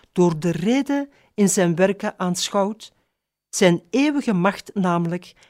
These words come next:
en zijn godheid. Daarom zijn ze niet te verontschuldigen.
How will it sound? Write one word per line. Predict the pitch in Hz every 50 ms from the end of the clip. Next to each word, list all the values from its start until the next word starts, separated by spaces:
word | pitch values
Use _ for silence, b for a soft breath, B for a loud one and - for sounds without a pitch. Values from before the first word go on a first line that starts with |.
| b b
en | - 190 180
zijn | - - 190 180 180
godheid. | 180 - 202 190 - - 185 170 156 160 156 - - - _ _ _ _ _ _ _ _ _ _ _ _ _ _ _ _ _ _ _ _
Daarom | 165 - 180 170 170 185 196 277 294 294 269 -
zijn | - - - 190 165 160 165 143
ze | - 175 156 151 - -
niet | 151 196 285 330 320 - - - _ _ _ _ _
te | _ 302 254
verontschuldigen. | 254 254 240 233 - - - - 160 151 147 160 151 160 151 151 151